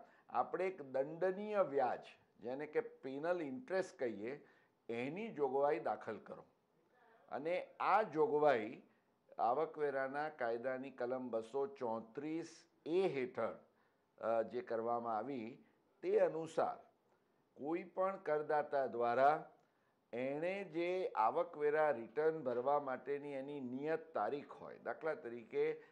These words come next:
એક પગારદાર કરદાતા છે તો એના કેસમાં આપણે સૌ જાણીએ છીએ દર્શક મિત્રો કે એકત્રીસમી જુલાઈ એ એનું આવકવેરા return ભરવાની છેલ્લી તારીખ છે, અથવા તો કોઈ ધંધાદારી હોય કે જેના કેસમાં tax audit હોય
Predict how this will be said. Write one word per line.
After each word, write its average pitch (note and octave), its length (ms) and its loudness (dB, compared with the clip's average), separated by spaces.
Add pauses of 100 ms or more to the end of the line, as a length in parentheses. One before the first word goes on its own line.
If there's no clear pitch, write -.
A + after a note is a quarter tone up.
(160)
એક D3 240 -2
પગારદાર E3 600 6
કરદાતા B2+ 640 0
છે A#2+ 340 -6 (500)
તો B2 100 -2
એના D#3+ 300 2
કેસમાં C#3 720 -2
આપણે A#2 320 -4
સૌ A2+ 200 -8
જાણીએ C#3+ 420 -2
છીએ D3 160 -4
દર્શક A#2+ 400 -6
મિત્રો D3 400 -4 (340)
કે C3 200 -2
એકત્રીસમી D#3+ 920 -2
જુલાઈ A#2 520 2 (400)
એ C#3+ 100 0
એનું B2+ 360 -4
આવકવેરા A2+ 540 -4
return A#2 420 -6
ભરવાની G2+ 400 -8
છેલ્લી G2+ 400 -12
તારીખ E2 340 -6
છે, - 320 -20 (760)
અથવા C#3+ 280 0
તો D3+ 160 -2
કોઈ D3+ 200 0
ધંધાદારી D3+ 720 4
હોય C3+ 240 2
કે C#3 120 -8
જેના B2+ 340 -4
કેસમાં B2 640 -8
tax D3 320 -4
audit A#2 420 -6
હોય A#2+ 240 -2